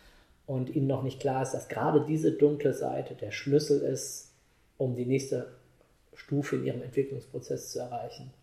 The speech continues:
um über sich selbst hinauszuwachsen, um mehr von ihrem Potenzial zu leben, um befreiter zu sein, um lebendig zu sein.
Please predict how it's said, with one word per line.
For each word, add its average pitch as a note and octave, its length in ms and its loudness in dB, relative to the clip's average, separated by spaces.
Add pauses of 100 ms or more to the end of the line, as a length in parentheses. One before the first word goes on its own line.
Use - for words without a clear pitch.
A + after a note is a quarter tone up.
um B2+ 240 -10
über C3+ 200 -2
sich B2+ 180 -6
selbst - 240 -2
hinauszuwachsen, B2+ 760 -12 (500)
um B2 180 -6
mehr D3 180 6
von C#3+ 160 -4
ihrem C3 120 -6
Potenzial C3 500 -8
zu - 120 -12
leben, C3 220 -6
um C3 100 -6
befreiter C3 520 -8
zu C3+ 140 -8
sein, C3 440 -10
um C3 80 -2
lebendig B2+ 520 -4
zu C3+ 120 -10
sein. - 340 -8